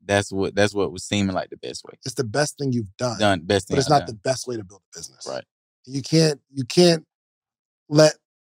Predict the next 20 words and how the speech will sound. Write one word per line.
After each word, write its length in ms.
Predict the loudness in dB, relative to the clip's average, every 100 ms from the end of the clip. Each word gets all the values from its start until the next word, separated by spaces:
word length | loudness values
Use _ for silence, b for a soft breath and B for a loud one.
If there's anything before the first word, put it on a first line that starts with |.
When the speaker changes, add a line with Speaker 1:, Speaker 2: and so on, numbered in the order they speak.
| _
Speaker 2:
your 180 | 4 4
best 560 | 4 6 6 6 -2 -12 _
concept 640 | 0 4 6 4 2 0 -2
be 80 |
based 360 | 2 4 4 2
on 180 | -2 -2
what 240 | -4 -6 -8
you've 140 | -6
done. 180 | -6 -8 -12 _ _ _ _ -20
Speaker 1:
Okay. 100 | -20 _ 0
Speaker 2:
Like, 160 | 2 6
we 100 | 8
gotta 200 | 8 8
get 140 | 6
in 100 | 4
front 220 | 4 4
of 120 | 2 0 -10
millions 440 | 4 6 8 6
of 80 | 2
people. 380 | 2 2 0